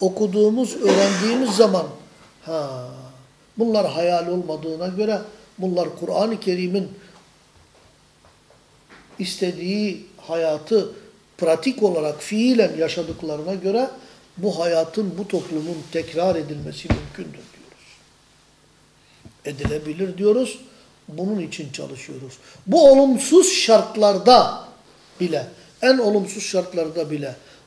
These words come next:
bu kadar Müslümanın, İslam'a bu kadar da olsa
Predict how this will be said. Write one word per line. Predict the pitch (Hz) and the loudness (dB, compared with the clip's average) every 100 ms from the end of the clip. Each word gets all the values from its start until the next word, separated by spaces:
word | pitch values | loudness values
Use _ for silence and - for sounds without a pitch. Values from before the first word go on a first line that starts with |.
| - | 0
bu | 190 330 | 4 6
kadar | 269 202 196 170 170 | 8 8 6 4 -2
Müslümanın, | 196 - 196 202 196 202 208 208 | -6 -6 -4 0 2 2 0 -2
İslam'a | 190 - 202 214 254 240 | -8 -4 2 4 6 6
bu | 311 | 6
kadar | 269 208 196 180 | 6 6 2 0
da | |
olsa | 170 151 - 151 | -6 -6 -10 -10